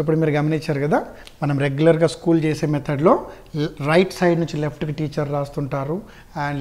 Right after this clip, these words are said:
left side నుంచి రైట్కి చదవమంటుంటారు. కానీ Vedic మ్యాథ్స్లో డైరెక్ట్గా ఇట్లా రాస్తుంటారు, అవునా కాదా? ఇంకోటి చూద్దామా, ఎయిటీ ఫోర్ థౌజండ్ టూ హండ్రెడ్ అండ్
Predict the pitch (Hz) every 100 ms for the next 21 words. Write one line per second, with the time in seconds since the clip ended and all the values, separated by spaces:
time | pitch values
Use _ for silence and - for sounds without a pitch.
0 | 143 151 156 165 143 139 139 139 131 165
1 | 139 131 127 117 117 113 120 - - -
2 | - - 151 143 147 151 156 143 - 180
3 | 247 - - - 139 123 151 196 214 208
4 | 180 131 143 127 - 113 123 - - -
5 | - - 156 190 196 120 - - - -
6 | - 151 147 147 160 151 180 311 - -
7 | - - - - - - 180 202 214 -
8 | 240 262 - - - - - - - 202
9 | 190 - 180 160 156 185 349 - - -
10 | - - - - - - - 208 185 180
11 | 170 165 156 226